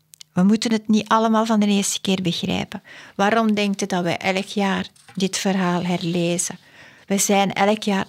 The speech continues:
anders, we hebben andere situaties en dus het is, komt anders op ons af. Wie zijn wij op dat moment en nu in dit verhaal?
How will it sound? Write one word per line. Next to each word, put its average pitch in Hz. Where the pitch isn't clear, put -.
anders, 170
we 240
hebben 226
andere 196
situaties 214
en 180
dus 226
het -
is, 185
komt 226
anders 208
op 226
ons 180
af. -
Wie 196
zijn 185
wij 180
op 180
dat 175
moment 233
en 170
nu 208
in 233
dit 262
verhaal? 262